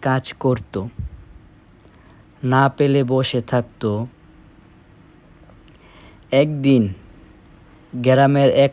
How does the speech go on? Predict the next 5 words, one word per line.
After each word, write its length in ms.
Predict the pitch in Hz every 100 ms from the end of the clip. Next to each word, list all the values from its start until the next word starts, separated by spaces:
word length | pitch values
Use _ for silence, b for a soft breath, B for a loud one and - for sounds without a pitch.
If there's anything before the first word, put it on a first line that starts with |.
| - -
অনুষ্ঠানে 640 | 139 151 - 139 123 123
সে 360 | - 131 123
গেল। 380 | 120 120 104 101 110 - - - - _ _ _ b b b b _ -
সবাই 540 | - - 131 131 147 143
বসেছিল, 680 | 151 143 131 113 127 113